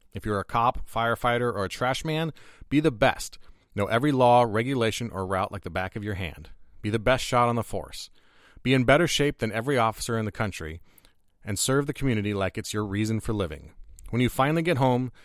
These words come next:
be a generous lover, then collapse into bed. You should be falling asleep before your head hits the pillow because you work so hard every moment of the day.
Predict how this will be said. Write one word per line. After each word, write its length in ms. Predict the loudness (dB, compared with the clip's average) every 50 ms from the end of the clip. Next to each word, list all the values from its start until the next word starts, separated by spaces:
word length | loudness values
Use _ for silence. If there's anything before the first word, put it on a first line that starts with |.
| -20 -20 -20 -18 -6
be 100 | -2 -2
a 40 | 0
generous 360 | 2 2 2 2 2 0 0
lover, 440 | 0 2 2 2 2 -2 -2 -6 -6 -6
then 140 | -6 -6
collapse 420 | -4 -4 0 2 2 2 2 2 0
into 140 | 0 0 0
bed. 340 | 0 -2 -4 -6 -12 -18 -20 -20 _ _ _ _ _ _ _ _
You 120 | -10 -8 -4
should 160 | -4 0 0
be 80 | 0 0
falling 340 | 2 4 4 6 4 4
asleep 420 | 2 0 0 -2 0 0 -2 -2 -6
before 220 | -8 -4 -2 -2
your 140 | -2 -2 -2
head 240 | 0 0 -2 0 -2
hits 160 | -4 -4 -6
the 80 | 0 2
pillow 260 | 4 4 4 2 -2
because 260 | -4 -4 -4 -4 -2
you 120 | -2 -2
work 280 | 0 0 -2 -2 -2 -4
so 280 | -2 0 2 2 2 2
hard 320 | 2 4 4 4 4 2
every 160 | 0 -2 -2
moment 300 | -2 0 0 0 -2 -2
of 60 | -4
the 60 | -4 -4
day. 300 | -6 -6 -6 -10 -16